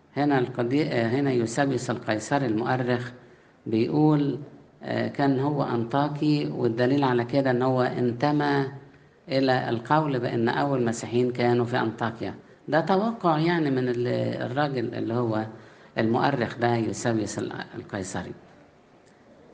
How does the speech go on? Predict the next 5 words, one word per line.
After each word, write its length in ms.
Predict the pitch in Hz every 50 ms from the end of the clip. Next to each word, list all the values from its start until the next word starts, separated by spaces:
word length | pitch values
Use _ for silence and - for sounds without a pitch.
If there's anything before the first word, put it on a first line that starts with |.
| - -
آه، 600 | 147 135 139 143 143 143 143 143 143 151 160 151 -
طبعًا 480 | - 208 214 214 202 196 190 175 175 165
إحنا 240 | - - 170 165
بنقول 640 | 165 165 156 165 165 190 196 208 202 185 165 160 165 - - -
إن 580 | 156 147 147 143 135 131 131 127 127 123 123